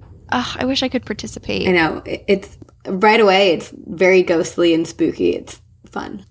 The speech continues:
Speaker 1: Ugh, I'll just have to read it on my own time. Like, put it on my
Speaker 2: Yeah.
Speaker 1: list for when I have time to read again.
Speaker 2: Yeah. I'm just gonna keep talking to you about it, though. But I won't
Speaker 1: Okay.
Speaker 2: ruin anything. I won't spoil anything.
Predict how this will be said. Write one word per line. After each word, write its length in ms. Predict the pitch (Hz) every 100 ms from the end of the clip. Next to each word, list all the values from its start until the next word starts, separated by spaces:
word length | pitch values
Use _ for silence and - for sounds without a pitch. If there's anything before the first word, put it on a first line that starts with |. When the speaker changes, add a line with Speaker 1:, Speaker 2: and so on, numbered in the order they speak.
| -
Speaker 1:
Ugh, 220 | 233 -
I'll 100 | 208
just 200 | 226 247
have 160 | 294 262
to 100 | 226
read 160 | 196 185
it 80 |
on 140 | - 180
my 200 | 165 175
own 180 | - -
time. 280 | - - -
Like, 240 | 208 -
put 140 | - 190
it 200 | 202 - _ _ _ _ _ -
on 140 | 202
my 120 | 196
Speaker 2:
Yeah. 40 | 185 180 160
Speaker 1:
list 200 | - 185 -
for 280 | - - - _
when 160 | 190 208
I 60 |
have 180 | 220 -
time 240 | - 240
to 100 | 254
read 180 | - -
again. 280 | 247 254 247
Speaker 2:
Yeah. 160 | 254 226 _ _ -
I'm 80 | 214
just 140 | 233
gonna 160 | 262 262
keep 340 | - - 196
talking 400 | - 170 - 170
to 140 | 170 165
you 100 | 151
about 240 | 151 151
it, 160 | - -
though. 280 | 233 214 - _
But 140 | 208 208
I 60 |
won't 180 | 214 214
Speaker 1:
Okay. 60 | 208
Speaker 2:
ruin 160 | 196 180
anything. 360 | 185 - 214
I 40 | 196
won't 340 | 202 - -
spoil 480 | - - 185 170 170
anything. 480 | 170 175 - 208